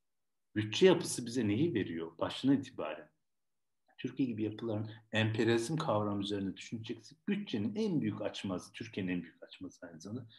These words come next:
her zaman ödemeler dengesinde döviz ihtiyacıdır. Döviz devalüasyon olduğunda Menderes gitmiştir.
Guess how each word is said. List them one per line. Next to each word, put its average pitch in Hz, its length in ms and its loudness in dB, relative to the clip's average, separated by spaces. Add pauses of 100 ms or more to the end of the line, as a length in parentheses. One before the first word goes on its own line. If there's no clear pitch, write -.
(460)
her 185 340 0
zaman 98 520 -2 (1300)
ödemeler 120 580 0
dengesinde 107 640 -4
döviz 117 300 6
ihtiyacıdır. - 720 -10 (340)
Döviz 127 500 6 (220)
devalüasyon 143 560 8
olduğunda 139 300 6
Menderes 120 480 4
gitmiştir. - 720 -16